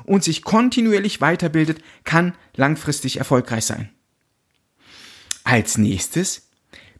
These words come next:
bitte auf jeden Fall, ja, Englischkenntnisse. Abgesehen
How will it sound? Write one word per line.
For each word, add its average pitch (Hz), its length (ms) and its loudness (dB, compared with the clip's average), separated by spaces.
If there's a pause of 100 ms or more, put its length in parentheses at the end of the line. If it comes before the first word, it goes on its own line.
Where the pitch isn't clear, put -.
bitte 165 300 -2
auf 127 220 -2 (180)
jeden 190 720 2
Fall, 139 580 0 (420)
ja, - 120 -6 (720)
Englischkenntnisse. - 960 0 (920)
Abgesehen 196 640 0